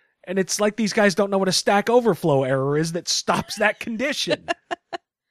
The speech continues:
It's also, we're supposed to believe Barbara is a good enough developer to write an A I, but she's either using go-to statements for infinite loops or she doesn't know what a fucking try-catch is.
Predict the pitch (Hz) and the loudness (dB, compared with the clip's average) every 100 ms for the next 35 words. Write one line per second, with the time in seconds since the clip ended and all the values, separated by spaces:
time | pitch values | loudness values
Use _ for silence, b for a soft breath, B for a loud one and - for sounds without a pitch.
0 | b b b b b b 247 220 262 254 | b b b b b b -4 0 0 2
1 | 277 226 214 - 226 233 240 233 202 220 | 2 4 2 2 0 0 -2 -2 0 2
2 | 226 175 196 226 220 196 175 165 202 240 | 2 2 2 2 2 0 -2 -2 -2 2
3 | 226 208 165 156 175 220 208 165 156 143 | 2 0 -2 -4 0 0 0 -2 -2 -2
4 | 170 226 - 165 156 - 196 226 214 226 | 0 0 -2 -4 -4 -2 0 2 2 2
5 | 220 185 - 143 156 b b b b _ | 0 0 -2 -2 -6 b b b b _
6 | _ _ _ _ - 196 214 185 247 233 | _ _ _ _ -2 0 -2 -2 -2 0
7 | 220 214 190 175 143 180 262 - 233 175 | 2 2 2 -4 -2 2 2 2 0 0
8 | - 185 170 165 156 - 170 214 190 196 | 0 -2 -2 -4 -4 -6 -4 -4 -4 -4
9 | 180 180 254 254 233 196 254 208 247 233 | -4 0 0 0 -4 -2 -4 -4 -4 -6
10 | - 247 262 240 262 262 - 262 269 135 | -4 -6 -4 -2 0 0 0 -4 -4 -6
11 | 101 - - - | -10 -12 -12 -14